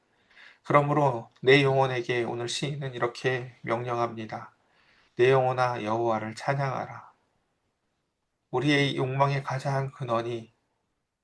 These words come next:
이기적인 욕구가 아니라 하나님을 찬양하는 욕구로 변화되어지길 원합니다.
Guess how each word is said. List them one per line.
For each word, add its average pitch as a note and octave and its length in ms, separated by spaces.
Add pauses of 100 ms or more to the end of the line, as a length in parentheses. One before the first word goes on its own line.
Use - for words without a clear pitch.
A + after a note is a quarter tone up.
(140)
이기적인 C#3 560
욕구가 C3 400
아니라 A2+ 380
하나님을 C3 560
찬양하는 D3 580
욕구로 A2 420
변화되어지길 A#2 760
원합니다. - 640